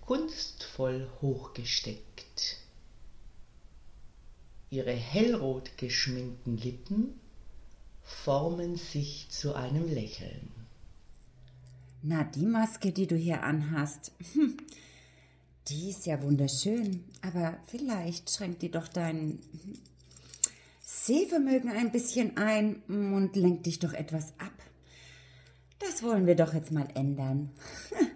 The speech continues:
Speaker 2: Da habe ich eine bessere Idee. Hm, eine richtig schöne, enge Latexmaske.
Speaker 1: Die Lady zückt eine schwarze Latexmaske.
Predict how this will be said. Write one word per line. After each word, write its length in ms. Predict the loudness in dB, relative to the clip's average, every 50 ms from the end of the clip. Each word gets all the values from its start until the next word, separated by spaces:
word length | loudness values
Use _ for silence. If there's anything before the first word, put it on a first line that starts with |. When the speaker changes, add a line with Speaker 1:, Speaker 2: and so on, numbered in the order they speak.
| -10 -18 -18 -18 -18 -18 -18 -20 -18 -8
Speaker 2:
Da 120 | -2 2 4
habe 160 | 4 4 4
ich 100 | 2 2
eine 120 | 0 0
bessere 380 | 2 0 -2 -2 -2 -2 -2 -2
Idee. 600 | 0 0 0 0 2 2 4 4 2 2 0 -4 -8 -14 -20 -20 _ _ _ _ _ _ -20 -12
Hm, 180 | -4 0 0 0 0 -4 -16 -20 -20 -20 -20 -20 -20 -20 -20 -20 -20 -16 _
eine 440 | -4 -2 0 2 2 2 2 2 0
richtig 340 | -2 -2 -4 -4 -4 -4 -2
schöne, 540 | -2 -2 0 0 0 0 2 2 2 2 0 -4 -6
enge 540 | -4 0 2 2 4 4 4 4 2 2 2
Latexmaske. 1160 | 2 2 0 -2 -6 -10 -10 -8 -6 -4 -2 0 0 0 0 0 -2 -4 -2 -2 -2 -2 -2 -4 -10 -20 -20 -20 -20 -20 -20 -20 -20 -20 -20 -18 -20 -20 -18 -20 -20 -20 -20 -20 -20 -4 2
Speaker 1:
Die 80 | 6 10
Lady 640 | 12 12 12 12 10 8 8 8 6 6 4 0 -4
zückt 560 | 0 2 2 2 2 0 -2 -6 -6 -4 0
eine 260 | 2 4 4 4 4 4
schwarze 840 | 6 4 4 4 4 6 6 6 4 4 2 2 4 4 4 4 2 -2
Latexmaske. 1300 | -2 0 2 2 2 0 0 -2 -4 -4 0 0 0 2 0 0 -2 -2 -2 -2 -4 -4 -6 -8 -8 -10